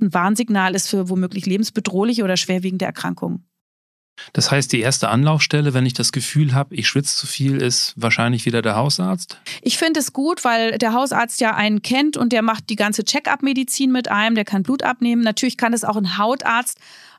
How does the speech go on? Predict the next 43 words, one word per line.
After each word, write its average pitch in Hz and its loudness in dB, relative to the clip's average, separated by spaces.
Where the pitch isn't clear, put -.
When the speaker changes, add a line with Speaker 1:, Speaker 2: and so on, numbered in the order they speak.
Speaker 1:
ähm, 190 0
wenn 208 2
der 202 2
da 185 2
Zeit 202 2
sich - -2
nimmt, 226 0
den 208 2
Menschen 196 0
durchzuchecken, 214 -2
aber 202 0
so 208 -2
ganz 208 0
alleine 196 2
macht 190 0
das 185 -2
der 180 -2
Hautarzt 185 -2
lieber 185 -2
nicht. 269 -2
Der 233 0
Hautarzt 208 -2
freut 220 0
sich, - -4
wenn 208 0
er 190 2
vom 202 -2
Internisten 196 0
das 170 -2
Go 190 2
bekommen 196 -2
hat, 185 -2
sich 202 -2
jetzt 190 -2
nur 202 2
noch 190 0
ums 160 -2
Schwitzen 202 -4
zu 175 -6
kümmern 180 -2
und 185 -2
nicht 196 -4
noch, 185 -4